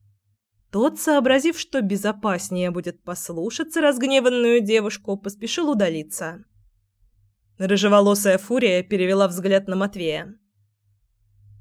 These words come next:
«Мы с ним ни о чём не договаривались», примирительно поднял вверх ладони он.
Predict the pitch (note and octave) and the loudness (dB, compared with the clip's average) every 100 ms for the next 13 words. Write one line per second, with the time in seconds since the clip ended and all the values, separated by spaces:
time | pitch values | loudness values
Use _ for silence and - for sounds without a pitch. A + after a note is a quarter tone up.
0 | - - F3+ G3 A3 G#3 A3+ A#3 A3+ G#3+ | -20 -12 0 2 2 4 6 6 6 6
1 | G#3+ G#3 G#3 A#3 C4 A#3 A3+ A3+ A3 E3 | 4 2 0 2 4 4 4 4 4 2
2 | D#3 D3 D#3 F3+ - - - _ _ _ | -2 -4 -6 -8 -12 -14 -16 _ _ _
3 | _ _ _ _ F#3+ G#3 F#3+ F#3+ G3+ G3+ | _ _ _ _ 0 2 4 2 2 2
4 | F#3+ F#3+ G3+ F#3+ G3 F#3+ F#3+ F#3 F#3+ G3 | 2 2 0 2 2 4 2 2 0 0
5 | G#3 G3 F#3+ F#3+ G3+ G3+ F3 E3+ A3 | 0 0 0 -2 -2 -4 -6 -8 -14